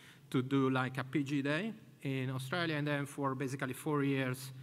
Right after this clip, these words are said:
there was no events, and then two thousand and seventeen, we started, uh, organizing. And,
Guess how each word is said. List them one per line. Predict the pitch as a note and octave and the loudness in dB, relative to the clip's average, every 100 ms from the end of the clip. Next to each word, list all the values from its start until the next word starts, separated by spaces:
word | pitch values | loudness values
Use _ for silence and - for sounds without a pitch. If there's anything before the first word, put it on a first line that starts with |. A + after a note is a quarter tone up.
| - - - - | -16 -20 -20 -10
there | B2+ | -6
was | C3 B2+ A#2+ A#2 G#2+ G#2+ - - C#3+ | -2 -2 -2 -4 -8 -10 -12 -8 0
no | C#3 D#3 D#3+ | 4 6 6
events, | E3 D#3 F#3 C4 A#3+ - - | 4 4 2 2 -6 -10 -8
and | C#3 C#3 | -4 -2
then | C#3+ C3+ | 0 0
two | C3 - | -4 -2
thousand | D3+ D#3 | 0 2
and | C#3+ C#3 | 2 0
seventeen, | - - C3 C#3 C3+ E3 F#3 B3+ F#3+ - B2 | -6 -4 0 0 2 2 2 0 -4 -6 -4
we | C#3 C3+ B2+ A#2+ | 0 2 2 0
started, | A#2+ - C#3+ C#3+ G3 - - - - | -2 0 0 2 0 -4 -16 -20 -4
uh, | C3 B2+ B2+ B2 B2+ C3+ | 2 2 2 0 0 -2
organizing. | B2+ B2+ B2+ C3+ F#3+ - - - - - - - - | 0 0 0 0 -4 -8 -16 -20 -20 -20 -20 -18 0
And, | C3+ B2+ B2+ B2 C3 B2+ | 2 4 2 0 0 -2